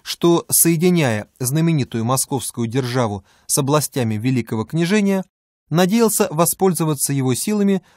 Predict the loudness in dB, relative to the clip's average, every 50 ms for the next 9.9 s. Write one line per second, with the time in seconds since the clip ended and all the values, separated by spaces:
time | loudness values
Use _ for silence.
0 | _ _ 0 2 2 2 2 -4 -8 -4 -4 -4 -4 -2 -2 0 0 0 0 0
1 | -2 -6 -10 _ _ -8 -2 -2 -2 -2 -2 -4 -4 -2 0 0 -2 -2 -4 -4
2 | -4 -4 -4 -4 -6 -8 -8 -8 -12 _ _ _ _ _ _ _ _ _ _ _
3 | _ _ _ _ _ -2 0 0 0 -2 -4 -2 -2 -2 -2 -2 -4 -2 -2 -2
4 | -2 0 -2 -2 -2 -2 -2 -2 -2 -2 0 -2 -2 -4 -2 -4 -4 -4 -4 -6
5 | -4 -2 0 0 2 2 0 -2 -2 -6 -8 -8 _ _ _ -8 -2 0 2 2
6 | 4 4 4 2 2 0 -4 -4 -2 -2 0 0 -2 -2 -2 -4 -4 -4 -4 -6
7 | -8 _ _ _ _ _ _ _ -2 -2 -2 0 0 2 2 4 4 2 0 -2
8 | -2 -2 -2 0 0 0 0 0 0 0 0 -2 0 2 4 4 4 4 2 2
9 | 2 0 0 -2 -2 -2 -2 -2 -2 -2 -2 -2 -2 0 0 0 0